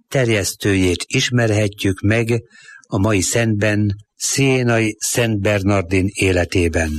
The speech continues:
Ezerháromszáznyolcvanban született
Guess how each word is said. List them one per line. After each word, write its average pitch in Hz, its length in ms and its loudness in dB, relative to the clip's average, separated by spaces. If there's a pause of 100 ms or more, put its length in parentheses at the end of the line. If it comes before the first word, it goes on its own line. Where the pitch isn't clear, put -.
(280)
Ezerháromszáznyolcvanban 107 1500 0
született 110 720 -2